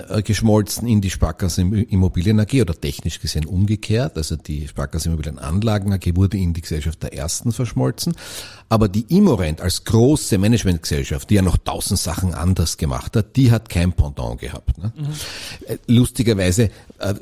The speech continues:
Speaker 1: die, die Sch-, die Giro mit dieser Sparkassen Immobilien Anlagen A G, die hatte Genussscheine,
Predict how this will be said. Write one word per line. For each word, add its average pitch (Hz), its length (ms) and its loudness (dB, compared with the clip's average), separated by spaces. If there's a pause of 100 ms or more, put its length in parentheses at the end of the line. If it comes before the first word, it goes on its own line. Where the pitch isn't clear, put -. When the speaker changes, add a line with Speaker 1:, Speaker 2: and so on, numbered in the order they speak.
(160)
Speaker 1:
die, 117 240 2
die 110 160 4
Sch-, - 320 -4
die 104 160 4
Giro 123 640 2
mit - 400 0
dieser 90 220 2
Sparkassen 87 580 0
Immobilien 92 380 2
Anlagen 101 520 0
A 104 120 -2
G, 104 240 4
die 101 180 2
hatte 85 320 0
Genussscheine, 73 1000 2